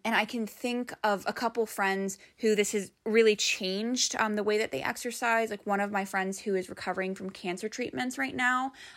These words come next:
um, and another friend who lives in Portland. And if you've never been to Portland, Oregon, it's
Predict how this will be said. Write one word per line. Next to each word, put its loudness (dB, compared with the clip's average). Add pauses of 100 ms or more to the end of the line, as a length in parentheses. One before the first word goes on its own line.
(100)
um, 2
and 2
another 4
friend 0
who 2 (260)
lives 4
in -4
Portland. 0
And 0
if -6 (160)
you've -4
never -2
been -2
to 0
Portland, -6
Oregon, 0
it's -6